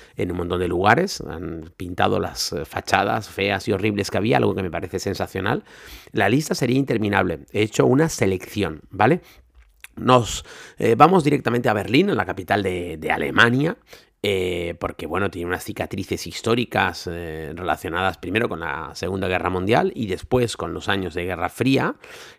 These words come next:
que han hecho que haya renacido, pues, una vena artística en Berlín fantástico. Podríamos decir que es la cuna del arte callejero.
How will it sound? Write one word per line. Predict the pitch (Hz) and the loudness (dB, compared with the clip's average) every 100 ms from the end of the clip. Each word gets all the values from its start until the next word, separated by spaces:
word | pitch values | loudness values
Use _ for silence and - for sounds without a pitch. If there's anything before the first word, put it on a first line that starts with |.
| - | -4
que | 107 95 87 | 2 2 2
han | 80 87 95 95 90 | 0 0 -2 -2 -4
hecho | - 101 - 120 76 | -6 -6 4 4 4
que | - 87 | -2 -6
haya | 85 98 | 0 0
renacido, | 98 95 87 - 127 120 92 80 - - 85 | 2 0 -4 -6 0 0 0 -4 -12 -18 -12
pues, | 87 - | -12 -8
una | 92 92 | -2 0
vena | 95 92 | 2 0
artística | 87 - 101 107 92 90 | -2 -4 -4 -4 -2 -2
en | 92 | -2
Berlín | 90 87 95 101 98 | -4 -4 -4 -4 -6
fantástico. | 92 92 87 - 82 85 82 - - - - | -8 -4 -6 -6 -10 -10 -12 -18 -20 -20 -4
Podríamos | 98 107 165 127 | 2 4 6 4
decir | 95 110 - | 2 -2 -2
que | 95 | -4
es | 104 | -2
la | 82 | -4
cuna | - 135 113 85 | 2 2 2 0
del | 90 | -2
arte | 87 - 90 85 87 | -4 -4 -6 -6 -6
callejero. | 95 90 92 117 123 214 | -4 -4 -2 -2 -2 -4